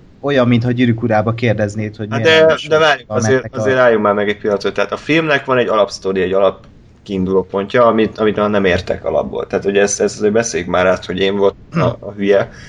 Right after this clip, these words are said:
Speaker 2: nem figyeltem, vagy, vagy a film zavaros. Tehát, hogy ny-, ö, Goethe Salamandernek az a célja, ugye, hogy van egy táskája, amiben van egy lény, és ezt el akarja vinni, ugye, Arizonába.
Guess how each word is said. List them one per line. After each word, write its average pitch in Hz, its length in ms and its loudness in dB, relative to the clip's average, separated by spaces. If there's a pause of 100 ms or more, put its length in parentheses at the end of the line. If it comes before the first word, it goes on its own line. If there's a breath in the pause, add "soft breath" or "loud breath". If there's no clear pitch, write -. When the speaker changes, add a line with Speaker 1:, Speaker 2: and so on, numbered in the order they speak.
(220 loud breath)
Speaker 2:
nem 95 160 0
figyeltem, 95 600 0
vagy, 92 220 0 (160)
vagy 85 120 -12
a 90 60 -8
film 95 260 -4
zavaros. 101 420 0
Tehát, 104 180 -2
hogy 107 200 -2 (640 loud breath)
ny-, 107 260 -6
ö, 101 180 0
Goethe 123 300 0
Salamandernek 98 760 0 (720)
az 98 160 0
a 92 100 2
célja, 87 380 0
ugye, 95 340 2
hogy 92 200 -2
van 92 160 2
egy 85 140 -2
táskája, 90 580 -2
amiben 87 360 -4
van 87 160 -4
egy 69 120 -10
lény, 104 420 0 (340)
és - 120 -10
ezt - 140 -6
el 107 80 2
akarja 92 320 -2
vinni, 92 240 -2
ugye, 92 180 -2
Arizonába. - 760 -6